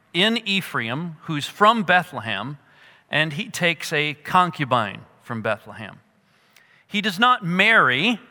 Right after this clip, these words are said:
but rather takes a concubine instead. This reveals his self-centered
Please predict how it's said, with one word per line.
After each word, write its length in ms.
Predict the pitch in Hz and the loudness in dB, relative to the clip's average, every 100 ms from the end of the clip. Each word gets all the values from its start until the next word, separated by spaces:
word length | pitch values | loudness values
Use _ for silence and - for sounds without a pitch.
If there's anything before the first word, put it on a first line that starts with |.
| _ _ - | _ _ -2
but 200 | 151 - | 0 2
rather 400 | 156 190 185 165 | 2 4 4 0
takes 400 | - 175 160 - | 0 -2 -2 0
a 160 | 151 | 0
concubine 800 | 139 - 180 196 151 117 120 117 | 0 4 4 4 -2 -2 0 -2
instead. 720 | 117 110 - 175 127 127 143 | -6 -8 -4 2 2 0 -6
This 320 | 123 156 - 139 | -4 -4 -4 -8
reveals 720 | 123 135 220 170 139 156 - | -6 -2 0 0 -2 -6 -6
his 320 | 151 135 120 | -4 -4 -6
self-centered 1200 | - 165 143 - - - 214 220 - 143 147 | -6 0 0 0 -6 2 2 2 0 0 0